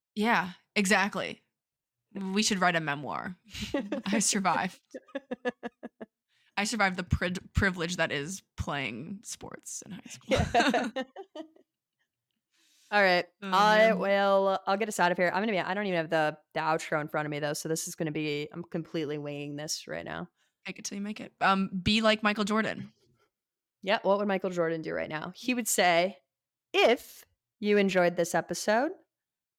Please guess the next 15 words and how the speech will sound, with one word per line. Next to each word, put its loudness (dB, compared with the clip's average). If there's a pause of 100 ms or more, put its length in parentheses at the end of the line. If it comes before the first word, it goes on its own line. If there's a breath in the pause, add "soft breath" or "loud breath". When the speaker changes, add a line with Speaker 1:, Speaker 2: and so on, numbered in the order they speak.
(120)
Speaker 2:
you -2
should 0
rate, -2
review, -2
and -2
subscribe, 0 (380 soft breath)
and 2
definitely 0
share 0
it -4
with -8
all 0
of -6
your -4
friends." -4